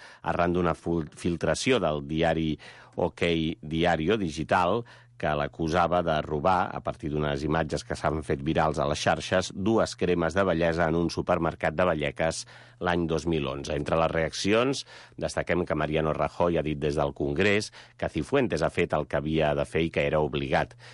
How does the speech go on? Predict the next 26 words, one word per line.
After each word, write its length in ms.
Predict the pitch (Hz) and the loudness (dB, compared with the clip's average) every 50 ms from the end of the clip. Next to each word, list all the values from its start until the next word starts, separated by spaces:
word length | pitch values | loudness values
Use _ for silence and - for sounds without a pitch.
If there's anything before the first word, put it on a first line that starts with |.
| - - - | -18 -10 -6
Mentrestant, 600 | 82 80 76 76 78 - - - 82 82 85 82 | -6 -4 -2 -2 -2 -2 0 0 2 2 2 2
el 100 | 80 71 | 0 0
president 460 | - 80 78 76 80 76 78 80 80 | 0 0 0 0 0 0 0 2 2
de 80 | 80 - | 0 0
Ciutadans, 400 | - 85 76 73 76 80 76 73 | 0 -2 0 0 0 0 0 0
Albert 260 | 76 76 76 78 76 | 0 0 0 0 0
Rivera, 380 | 82 82 80 76 73 78 82 80 | 0 0 0 0 2 2 0 0
ha 100 | 76 - | 0 -2
comentat 480 | - 78 73 73 73 69 80 73 - | -2 0 0 0 0 0 0 -2 -2
que 160 | - - 82 78 | -2 -2 0 2
no 220 | 80 85 95 90 | 2 2 2 2
farà 240 | - 95 85 85 - | 2 0 0 0 0
costat 600 | - 92 85 - - - 107 87 78 - - - - - | -2 -2 -4 -2 0 0 0 0 0 -4 -12 -20 -10 -4
a, 240 | - 80 76 73 71 | -2 0 0 0 0
a 400 | 71 71 76 78 - - 78 78 76 71 71 73 80 | -2 -2 -4 -4 -2 0 0 2 2 2 2 2 0
Ángel 340 | 92 90 - - 87 82 78 | 0 -2 -2 -2 -2 -2 0
Gabilondo, 640 | 76 76 76 78 90 107 107 95 82 87 117 156 - - - - - - - - - - - | 0 0 0 2 2 2 2 2 2 2 0 0 0 -4 -14 -20 -20 -20 -20 -20 -20 -14 -8
a 80 | - 76 | -4 -4
la 100 | 73 71 | -2 -2
moció 320 | 71 71 71 - - 82 | -2 -2 -2 -2 0 0
de 80 | 82 78 | 0 0
censura 540 | - 80 73 71 - - 87 82 80 76 73 | 0 0 -2 -2 -2 0 0 2 2 2 2
del 220 | 69 73 73 69 | 0 0 -2 -2
psoe 320 | 62 - - - 87 80 80 | -4 -4 0 0 2 2 2
i 80 | 80 73 | 0 0
Podem, 440 | - - 98 87 87 82 82 87 | 0 0 0 2 2 2 0 0